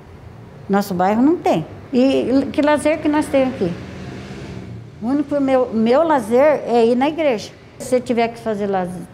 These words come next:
ter lazer, você tem que sair. Ir pra cidade ou pra outra,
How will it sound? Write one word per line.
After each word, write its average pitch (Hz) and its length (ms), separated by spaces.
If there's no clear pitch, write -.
ter 190 160
lazer, 190 380
você - 140
tem 214 160
que 214 80
sair. 359 440
Ir - 80
pra 208 140
cidade 196 760
ou 196 240
pra 202 180
outra, 208 340